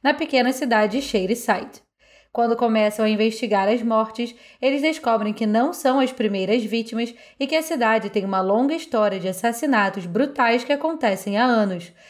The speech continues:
Agora eles precisarão descobrir uma forma de impedir os assassinos, ou então não sobreviverão até o dia seguinte. É muito mais terror do que o filme.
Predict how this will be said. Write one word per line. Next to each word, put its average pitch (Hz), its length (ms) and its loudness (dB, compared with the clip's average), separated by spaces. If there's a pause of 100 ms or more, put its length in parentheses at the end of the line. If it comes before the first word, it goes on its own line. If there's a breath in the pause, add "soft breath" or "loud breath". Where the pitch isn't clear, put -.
(160 loud breath)
Agora 208 380 2
eles 208 200 -2
precisarão 220 600 0
descobrir 240 640 0
uma 214 180 2
forma 190 320 -2
de 190 120 -2
impedir 208 420 0
os 190 140 -4
assassinos, 254 720 0 (280 loud breath)
ou 269 200 2
então 254 340 2
não 240 240 2
sobreviverão 285 720 0
até 254 240 0
o 254 80 2
dia 180 220 -6
seguinte. 214 640 -8 (520)
É 220 60 4
muito 247 300 2
mais 247 180 2
terror 226 340 2
do 208 140 2
que 220 80 -4
o 226 80 2
filme. 208 340 -2